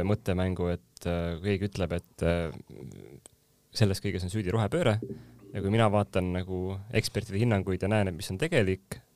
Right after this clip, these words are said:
äh, põhjus olnud, et siis ma oma peas üritan leida seda seost, et, et kas on võimalik, et rohepööre on süüdi selles, et Venemaa on otsustanud hakata gaasiga mängima.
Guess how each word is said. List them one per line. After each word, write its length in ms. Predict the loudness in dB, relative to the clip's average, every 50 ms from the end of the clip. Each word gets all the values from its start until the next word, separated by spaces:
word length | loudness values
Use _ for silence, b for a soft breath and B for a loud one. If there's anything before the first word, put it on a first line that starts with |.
| _ _ _ _ 0
äh, 100 | 0 2 6
põhjus 340 | 6 4 4 4 0 0 0
olnud, 300 | 0 0 0 -2 -2 -4 b b b b b b b
et 80 | -4 -2
siis 120 | -2 -2 0
ma 120 | 2 4 6
oma 160 | 6 6 6
peas 220 | 6 6 4 6
üritan 320 | 2 0 2 2 2 4 6
leida 220 | 4 4 4 0
seda 100 | -2 0
seost, 280 | 4 4 4 4 4 0
et, 180 | -2 -4 -4 -18 B B B B B B B B B B
et 140 | -4 0 2
kas 160 | 2 4 4
on 120 | 6 6 6
võimalik, 360 | 8 8 6 6 4 2 -2
et 80 | 0 0
rohepööre 560 | 0 2 2 0 2 4 4 4 4 4 2
on 80 | 0
süüdi 280 | 0 -2 -4 -4 -4 -2
selles, 340 | -2 0 0 0 -2 -4 -8 b b b b b b b -4
et 100 | 4 4
Venemaa 360 | 6 6 6 6 6 4 4
on 80 | 2 0
otsustanud 340 | 0 -2 -2 0 0 0
hakata 300 | 0 0 -2 -2 -2 0
gaasiga 340 | 4 4 4 4 2 -2 -2
mängima. 400 | -2 -2 -4 -4 -6 -8 -8 -8